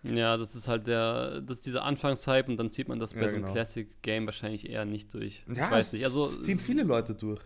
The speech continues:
Speaker 2: Ist echt krass, aber es war einfach so, ich, ich hab mich
Speaker 1: Ich
Speaker 2: echt
Speaker 1: glaub
Speaker 2: drauf
Speaker 1: mittlerweile
Speaker 2: gefreut
Speaker 1: sogar
Speaker 2: und dann war's mir scheißegal.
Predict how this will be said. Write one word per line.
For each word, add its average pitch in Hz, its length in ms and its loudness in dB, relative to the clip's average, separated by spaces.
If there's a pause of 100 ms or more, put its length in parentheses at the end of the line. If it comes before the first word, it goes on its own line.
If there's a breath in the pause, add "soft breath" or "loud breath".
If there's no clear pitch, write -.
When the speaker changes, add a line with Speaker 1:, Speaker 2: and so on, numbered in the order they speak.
Speaker 2:
Ist - 120 -12
echt - 200 -12
krass, 170 320 -4
aber 107 440 -2
es - 160 -10
war 123 140 4
einfach 123 220 2
so, 117 500 0
ich, - 160 -8
ich 123 160 -4
hab 135 100 2
mich 135 100 -4
Speaker 1:
Ich 131 40 -2
Speaker 2:
echt 127 40 0
Speaker 1:
glaub 147 120 4
Speaker 2:
drauf 123 80 4
Speaker 1:
mittlerweile 135 300 6
Speaker 2:
gefreut 127 120 6
Speaker 1:
sogar 131 160 6
Speaker 2:
und 113 60 2
dann 107 140 0
war's 107 120 0
mir 107 100 -2
scheißegal. 87 600 -4